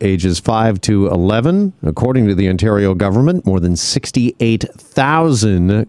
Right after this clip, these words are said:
covid vaccine appointments were booked by ten this morning. The portal officially opened for appointments at eight A M.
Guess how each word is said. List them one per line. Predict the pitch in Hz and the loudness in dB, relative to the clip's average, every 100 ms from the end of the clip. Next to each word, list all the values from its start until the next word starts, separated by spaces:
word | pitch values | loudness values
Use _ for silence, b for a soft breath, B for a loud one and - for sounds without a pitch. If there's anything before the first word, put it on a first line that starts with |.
| - | -2
covid | 113 98 92 | -2 0 0
vaccine | 101 98 - 107 101 | 0 -2 0 0 0
appointments | 85 101 98 95 90 | 0 0 0 0 0
were | 87 | 0
booked | 85 110 - 127 | 0 -2 -4 -4
by | 87 85 | -2 -2
ten | - - 117 113 113 107 | -4 -2 0 2 2 0
this | - 90 - | -2 -4 -2
morning. | 117 117 120 117 117 101 B B B B B | 0 0 2 2 0 -2 B B B B B
The | 92 | -2
portal | - 120 113 95 | 0 0 2 2
officially | 98 - 107 104 98 | 0 0 0 0 0
opened | 104 107 101 87 | 0 0 0 0
for | 92 | 0
appointments | 78 98 85 80 85 | 0 0 0 0 -2
at | 76 107 | -2 -2
eight | 90 | 0
A | 82 85 | 0 0
M. | 101 107 | 0 0